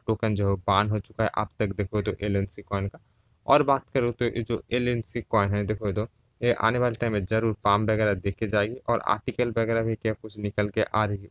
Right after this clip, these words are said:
उसको भी देखेंगे। और आने वाले time Binance जो वो भी ज़रूर बार्निंग वगैरह करेगी, ट्वेंटी फिफ्थ बैच का बार्निंग जो है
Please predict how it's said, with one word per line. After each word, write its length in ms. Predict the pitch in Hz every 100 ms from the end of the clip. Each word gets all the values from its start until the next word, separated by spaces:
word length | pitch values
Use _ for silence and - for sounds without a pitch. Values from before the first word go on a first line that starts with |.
| 87
उसको 300 | - - 107
भी 100 | 110
देखेंगे। 360 | 101 104 117 - _ _
और 120 | 120 117
आने 220 | 120 135
वाले 160 | 135 123
time 220 | 117 104
Binance 480 | 104 117 117 113 -
जो 140 | 98 -
वो 120 | 113
भी 160 | 117 104
ज़रूर 300 | 113 107 110 98
बार्निंग 400 | 98 104 107 104
वगैरह 240 | 101 98
करेगी, 280 | - 101 101
ट्वेंटी 380 | - 104 98 104
फिफ्थ 320 | - 110 -
बैच 180 | 104 101
का 100 | -
बार्निंग 420 | 98 101 98 104 98
जो 120 |
है 80 | 95